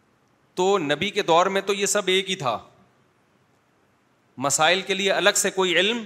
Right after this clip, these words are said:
نہیں تھا، لیکن جب اسلامی حکومتیں پھیلی ہیں تو قرآن و حدیث سے مسائل نکال کے کتابوں میں لکھے گئے حلال و حرام کے، اس کو نام دیا گیا فقہ کا۔ تو یہ نام تو جدید تھا، لیکن یہ کام جدید نہیں تھا۔ مسائل تو وہی تھے جو نبی کے دور میں، اس کو مرتب کر لیا گیا۔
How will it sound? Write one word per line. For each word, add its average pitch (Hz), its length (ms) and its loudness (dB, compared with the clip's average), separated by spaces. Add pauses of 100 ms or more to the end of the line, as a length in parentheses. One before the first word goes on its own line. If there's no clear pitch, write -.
نہیں 147 220 0
تھا، 107 260 -6
لیکن 143 300 -6
جب 175 180 0
اسلامی 160 460 -2
حکومتیں 165 400 -2
پھیلی 151 480 -2
ہیں 135 140 -6
تو 127 120 -10
قرآن 143 400 0
و 156 60 0
حدیث 139 320 -4
سے 156 140 -4
مسائل 147 440 -4
نکال 139 380 -4
کے 147 120 -8
کتابوں 135 380 -4
میں 139 120 -4
لکھے 135 320 -6
گئے 135 180 -2
حلال 127 320 -2
و 127 80 -2
حرام 127 300 -2
کے، 123 220 -8 (360)
اس 160 160 -4
کو 165 120 -2
نام 151 280 0
دیا 156 200 0
گیا 180 180 0
فقہ 160 360 0
کا۔ 113 220 -4 (300)
تو 165 80 -6
یہ 165 120 -2
نام 139 400 0
تو 196 140 2
جدید 165 480 -2
تھا، 156 420 6 (640)
لیکن 131 300 -6
یہ 180 200 -4
کام 196 320 4
جدید 190 360 0
نہیں 180 220 0
تھا۔ 165 140 0
مسائل 151 420 2
تو 190 140 2
وہی 202 160 4
تھے 202 140 0
جو 262 120 -4
نبی 226 260 -2
کے 214 100 0
دور 185 220 6
میں، 175 140 2
اس 165 120 -2
کو 233 100 -2
مرتب 214 420 2
کر 170 120 4
لیا 143 220 -2
گیا۔ 135 200 -4